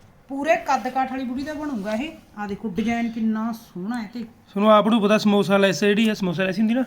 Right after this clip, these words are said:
Speaker 1: ਹਾਂ।
Speaker 2: ਸਮੋਸਾ ਲੈਸ ਐਂ ਸਮਝ ਲਓ ਕਿ ਸਸਤੀ ਸੂਟ ਤਾਂ ਲਾਉਂਦੇ
Speaker 1: ਇਹ
Speaker 2: ਨਹੀਂ।
Speaker 1: ਸੂਟਾਂ ਚੋਂ ਰੁਲੀਆਂ ਖੁਲੀਆਂ ਸ਼ਰਟਾਂ ਵੀਰੇ, ਪਰ ਇਹ ਸੂਟ ਉਹ ਕਹਿੰਦੇ ਬਹੁਤ ਮਹਿੰਗੇ ਹੁੰਦੇ ਆ। ਦੇਖੇ ਦੀਆਂ ਬਾਜੂ,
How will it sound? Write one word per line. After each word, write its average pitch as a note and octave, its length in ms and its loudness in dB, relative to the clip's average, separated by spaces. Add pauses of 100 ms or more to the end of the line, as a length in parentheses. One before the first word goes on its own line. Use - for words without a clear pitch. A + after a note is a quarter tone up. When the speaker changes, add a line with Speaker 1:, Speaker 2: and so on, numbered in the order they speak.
(100)
Speaker 1:
ਹਾਂ। D#3+ 380 -12
Speaker 2:
ਸਮੋਸਾ F#3+ 340 2
ਲੈਸ G3+ 200 4
ਐਂ G#3 180 6
ਸਮਝ F3+ 100 0
ਲਓ G#3 100 0
ਕਿ A3 60 2
ਸਸਤੀ F#3 340 0
ਸੂਟ F#3 140 2
ਤਾਂ G3 120 4
ਲਾਉਂਦੇ D#3+ 240 2
Speaker 1:
ਇਹ D3 60 4
Speaker 2:
ਨਹੀਂ। C#4+ 120 0
Speaker 1:
ਸੂਟਾਂ C#4 960 -4
ਚੋਂ C#4 240 -6
ਰੁਲੀਆਂ B3 340 -2
ਖੁਲੀਆਂ B3 340 -4
ਸ਼ਰਟਾਂ A#3+ 420 -6
ਵੀਰੇ, C#4 160 -8
ਪਰ C#4 200 -8
ਇਹ C#4+ 80 -6
ਸੂਟ C4 240 -10
ਉਹ C#4+ 100 -6
ਕਹਿੰਦੇ D4 180 -8
ਬਹੁਤ A#3 300 -8
ਮਹਿੰਗੇ B3+ 300 -8
ਹੁੰਦੇ A#3 180 -6
ਆ। A3+ 80 -2
ਦੇਖੇ A3 220 -10
ਦੀਆਂ B3+ 180 -6
ਬਾਜੂ, F#3+ 380 -6